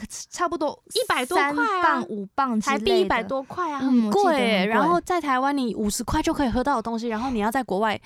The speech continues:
Speaker 2: 但是国外你喝你就会越，不知道为什么更好喝。但是其实台湾人
Speaker 1: 当下那个氛围啦，心情。
Speaker 2: 对，心情的一个补偿的作用。
Speaker 1: 嗯，嗯。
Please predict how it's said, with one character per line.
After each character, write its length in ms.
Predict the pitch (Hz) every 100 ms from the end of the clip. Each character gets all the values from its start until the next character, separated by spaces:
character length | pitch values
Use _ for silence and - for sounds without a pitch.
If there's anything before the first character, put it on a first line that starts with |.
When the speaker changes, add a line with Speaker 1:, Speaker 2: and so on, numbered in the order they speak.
| - - -
Speaker 2:
但 120 | 440 466
是 60 | 415
国 160 | 285 269
外 120 | 330
你 100 | 247
喝 140 | 269
你 60 | 226
就 120 | 247
会 100 | 262
越， 200 | 285 339 - _ _ _
不 80 | -
知 0 |
道 80 | 302
为 60 | 302
什 100 | 190
么 60 |
更 180 | 170 247
好 140 | 180 -
喝。 300 | 165 160 165 _ _ _ _ _
但 100 | 370
是 160 | 370 330
其 200 | - 254
实 140 | 247
台 180 | - 202
湾 120 | 247
人 100 | 392
Speaker 1:
当 80 | 453
下 160 | 466
那 100 | 440
个 80 | 415
氛 260 | - 403 302
围 180 | 220 208
啦， 120 | 208
心 220 | - 269
情。 160 | 269 415
Speaker 2:
对， 240 | 370 202 -
心 340 | - 339 339
情 260 | - 240 208
的 120 | 220
一 20 |
个 80 | 208
补 220 | 190 180
偿 200 | 165 185
的 80 | 185
作 300 | 240 208 165
用。 180 | 175 - _
Speaker 1:
嗯， 140 | 247 220
嗯。 180 | 202